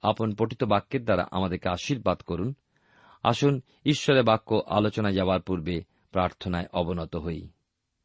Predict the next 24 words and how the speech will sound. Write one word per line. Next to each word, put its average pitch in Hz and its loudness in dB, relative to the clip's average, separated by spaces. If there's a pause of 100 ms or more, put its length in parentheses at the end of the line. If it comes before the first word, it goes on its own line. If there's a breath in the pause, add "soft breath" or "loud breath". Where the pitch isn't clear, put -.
(760)
প্রেমা 127 6
পিতা 123 4
ঈশ্বর, 127 4
তোমার 117 2
পবিত্র 113 0
নামে 107 4
ধন্যবাদ 104 2
করি, 131 0
তোমার 98 0
গৌরব 104 2
ও 101 2
প্রশংসা 117 -4
করি 127 0 (840)
যে 123 0
তুমি 135 4
আজকের 123 4
আমাদেরকে 104 4
আরেকটি 107 4
বার 107 4
তোমার 95 0
চরণতলে 101 2
আসবার 95 2
সুযোগ 92 -2
দিয়েছ। 95 0